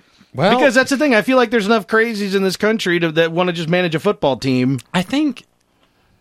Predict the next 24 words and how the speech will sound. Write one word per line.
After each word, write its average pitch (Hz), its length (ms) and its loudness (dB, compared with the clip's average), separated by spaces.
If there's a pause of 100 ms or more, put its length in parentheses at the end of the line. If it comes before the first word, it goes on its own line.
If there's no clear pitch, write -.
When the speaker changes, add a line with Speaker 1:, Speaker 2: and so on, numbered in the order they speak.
(420)
Speaker 1:
yeah, 160 360 -2 (200)
okay, 139 200 -8
I'll 110 140 -4
agree 87 200 -10
with 82 120 -14
that. 85 220 -10 (440)
<laughs> - 420 -12
Whatever. 90 360 -12 (380)
Speaker 2:
Nowhere 233 680 2
on 196 160 2
this 202 160 0
page 202 400 0
does 170 160 2
it 160 100 -4
si-, 165 480 0
does 156 160 0
it 160 80 -6
say, 160 180 0
"By 160 240 2
the 170 100 2
way, 151 280 2
not 139 260 0
American 127 460 -2
football." 92 460 -6